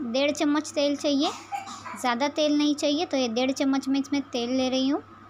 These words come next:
ताकि तेल से जो है हमारे पराठे के अंदर एक क्रंची, अ, पन आता है और खाने में एकदम करारा और अच्छा लगता है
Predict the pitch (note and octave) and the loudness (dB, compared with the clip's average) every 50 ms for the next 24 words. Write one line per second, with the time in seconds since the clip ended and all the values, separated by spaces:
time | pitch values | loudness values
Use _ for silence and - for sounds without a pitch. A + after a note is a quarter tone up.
0 | - - - - - - - - - - - - - - - - - - - - | -20 -20 -20 -20 -20 -20 -20 -20 -20 -20 -20 -20 -20 -20 -20 -20 -20 -20 -20 -20
1 | - - - C4 C4+ - E4 C#4+ - - D#4+ D4 D4 D#4 D4+ - E4+ E4 C4 D#4 | -20 -4 -2 -2 0 0 -2 -4 -2 0 2 2 2 2 2 0 0 0 2 2
2 | D4+ D4+ D4+ C4+ D4+ D4+ D#4+ D#4+ D#4+ C#4+ C4+ C#4 C#4 C#4 C#4 - C4+ C4 B3+ B3+ | 2 2 2 2 2 2 2 2 2 2 2 2 2 0 0 0 0 0 2 0
3 | D4+ C#4+ D4+ D4 C#4+ C#4+ C#4+ D4 C#4+ - - - - - - C#4 C4 C4 C4 C#4 | 0 0 2 2 2 2 2 0 -2 -4 -18 -20 -20 -8 -2 0 2 2 2 0
4 | - - D#4 D4+ D#4 D4+ - - - B3+ B3 B3 B3 A#3+ A#3+ A#3+ A#3+ B3 C4 - | 0 0 0 2 2 0 -2 -4 -2 0 2 2 2 2 0 -2 -2 -6 -8 -10
5 | - - - - - - B3+ B3 B3+ - - C4+ - C#4+ C#4 C#4 C#4 C#4 C4+ - | -12 -20 -16 -16 -10 -6 -6 -6 -6 -6 -10 -6 -2 0 2 2 2 2 0 0
6 | - C#4+ D4 D4 D4 D4+ D#4+ - - - - - - - - - - - A#3+ B3 | 0 0 2 2 0 0 -4 -8 -18 -20 -20 -20 -20 -20 -20 -18 -6 -2 -2 -2
7 | A#3+ A#3+ - C4 C#4 C4 C4 C4+ C#4 C#4+ D4 D4 C#4 A#3 B3 D4 D4 C#4+ - C4+ | -2 -4 -2 -2 0 2 2 2 2 2 2 0 0 0 0 0 0 0 0 0
8 | B3+ B3+ B3+ B3+ B3+ C#4 C#4+ C#4 C4+ C4+ C4 - - - - C#4+ C#4 B3 A#3+ - | 2 2 2 2 4 2 2 2 2 0 -2 -2 -2 0 0 2 2 0 0 -2
9 | - C#4 C4 C4 D4 E4 | 0 0 2 2 2 0